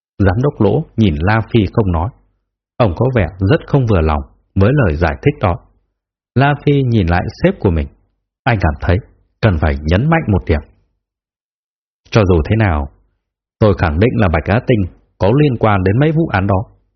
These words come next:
Vì trong lời khai của anh ta có rất nhiều chi tiết trùng khớp với điều tra của phía cảnh sát." Giám đốc Lỗ thở dài nói: <sighs>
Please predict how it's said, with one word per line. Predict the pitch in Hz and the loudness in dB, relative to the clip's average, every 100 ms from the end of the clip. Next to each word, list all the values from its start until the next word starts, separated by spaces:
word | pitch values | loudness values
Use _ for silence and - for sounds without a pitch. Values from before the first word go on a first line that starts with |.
| _ _ _ _ _ | _ _ _ _ _
Vì | 113 101 | 0 2
trong | 123 123 | 2 2
lời | 101 76 | 2 2
khai | 113 120 | -2 0
của | 90 | 0
anh | 98 110 | 0 0
ta | 101 92 - _ _ _ _ - | 0 -2 -6 _ _ _ _ -2
có | 101 | -2
rất | 180 175 | 0 0
nhiều | 127 78 - | 0 0 0
chi | 117 - | 0 2
tiết | 170 - | -2 0
trùng | 92 73 | -2 0
khớp | 143 170 - _ _ | -2 -4 -6 _ _
với | 98 127 | 0 2
điều | 156 90 | 2 2
tra | - 110 104 | 0 -2 0
của | 90 - | -2 0
phía | 151 | 0
cảnh | 135 | 0
sát." | 78 120 123 - _ _ _ _ _ _ _ _ _ _ - | -4 -4 -4 -8 _ _ _ _ _ _ _ _ _ _ -2
Giám | 95 90 | 0 0
đốc | 135 - | -2 0
Lỗ | 101 147 - | 0 0 0
thở | 95 | -2
dài | 78 73 | 0 -2
nói: | 71 78 - _ _ _ _ _ _ _ _ _ _ _ _ _ | -4 -6 -8 _ _ _ _ _ _ _ _ _ _ _ _ _
<sighs> | - | -4